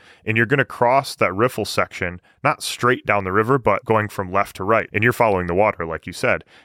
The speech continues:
By the time you hit the, the next curve, you're on the right side, and you're impacting the right side of the stream. Hence, that's where the erosion happens, and it starts to curve back towards the left. Like, that's what we're talking about, this slingshot thing you're describing. You get slingshotted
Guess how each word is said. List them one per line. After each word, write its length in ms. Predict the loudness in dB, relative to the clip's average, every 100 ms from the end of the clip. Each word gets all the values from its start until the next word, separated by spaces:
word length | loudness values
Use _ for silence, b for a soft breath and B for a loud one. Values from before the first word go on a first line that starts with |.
| b
By 120 | 0
the 80 | 0
time 280 | 0 0 0
you 140 | -2
hit 280 | 0 -2 -2
the, 260 | -2 -2 -2
the 180 | -6 -4
next 360 | -2 -4 -6
curve, 500 | -4 0 2 0 -4 -4
you're 160 | 0
on 100 | 0
the 100 | 0
right 300 | -2 0 -2
side, 400 | -2 0 4 2
and 140 | 0 -4
you're 140 | -4 -4
impacting 580 | -4 -2 -2 -4 -8
the 120 | -6 -2
right 220 | 0 0
side 180 | 0 -2
of 80 | -2
the 60 |
stream. 420 | -6 -2 -2 -2 B B B B
Hence, 320 | -2 -2 -4
that's 300 | 0 0 0
where 100 | -2
the 100 | 0
erosion 420 | 2 4 2 0
happens, 380 | -2 0 0 -2
and 80 | -4
it 80 | -6
starts 300 | -2 -2 -2
to 80 | -8
curve 480 | -4 2 2 2 0
back 340 | -2 -2 -6
towards 300 | -4 -4 -4
the 100 | -6
left. 380 | -2 -4 -4 -2
Like, 160 | -2 2
that's 340 | -2 -2 -2
what 140 | -2
we're 100 | 0
talking 220 | 0 0 2
about, 180 | 0
this 140 | 0 -2
slingshot 640 | 0 0 0 0 -2 -2
thing 220 | -4 -2
you're 120 | -2 -4
describing. 540 | -4 -4 -2 -2 -4
You 100 | -4
get 180 | -2 -2
slingshotted 720 | 0 0 0 0 0 0 -2